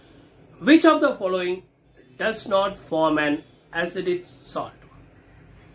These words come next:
I'll repeat the question. Which one of the following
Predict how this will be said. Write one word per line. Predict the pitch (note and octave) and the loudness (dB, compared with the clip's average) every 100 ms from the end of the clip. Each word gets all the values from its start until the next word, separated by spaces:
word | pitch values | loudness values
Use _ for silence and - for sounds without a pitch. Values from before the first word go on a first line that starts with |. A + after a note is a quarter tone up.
| - - - - - - | -20 -20 -20 -20 -20 -16
I'll | C#3 B2+ | -12 -4
repeat | D3+ G#3 G#3 | -4 -2 -4
the | G3+ G3+ | -4 -6
question. | G#3+ - G3+ A3 - - - - - - | -8 -8 -10 -10 -20 -20 -20 -20 -20 -20
Which | D#3 C4+ E4 - | 2 4 4 2
one | G#3 G#3 | -2 0
of | G3+ G3 | 0 -4
the | G3 | -8
following | - E3 D3+ C#3+ C#3 C#3+ | -6 -2 -2 -2 -6 -10